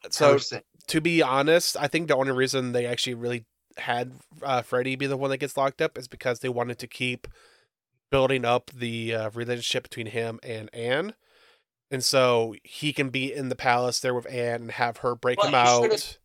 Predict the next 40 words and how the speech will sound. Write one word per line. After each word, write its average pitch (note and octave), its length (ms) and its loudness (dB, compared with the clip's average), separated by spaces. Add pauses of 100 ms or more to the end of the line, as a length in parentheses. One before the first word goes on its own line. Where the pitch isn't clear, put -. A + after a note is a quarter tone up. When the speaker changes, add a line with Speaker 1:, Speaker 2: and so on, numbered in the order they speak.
Speaker 2:
Billy A3+ 300 0
with E3 240 -4
Anne. A2 180 -10 (800)
Speaker 1:
Yeah, G3+ 180 8
exactly. C#3+ 500 4
Tha-, C3 240 -2
that's E3+ 220 4
what G3+ 100 2
they D#3+ 80 4
should D3+ 220 2
have E3+ 120 2
done, F#3 240 6
but D#3 200 4
for C#3 80 -10
some C#3+ 240 0
reason C#3+ 300 0
they're A#2+ 340 2 (880)
gung-ho C3+ 420 6
and B2 80 0
having, A#2+ 500 0
uh, G2 240 -20
Freddy C3+ 340 0
be C#3 200 -4
the C#3 120 0
one C3+ 260 0
that C3+ 140 -2
gets - 260 -4
with C3 320 -6
Anne, C3+ 440 -2 (220)
w-, C3 220 -12
and C3 80 -8
that's C3 160 -4
still B2+ 260 -2
weird, B2+ 300 -2
and A#2+ 80 0
I A#2 40 -6
don't A#2 180 -6
like A#2 240 -12
it. - 180 -6 (200)
<laughs> - 240 -12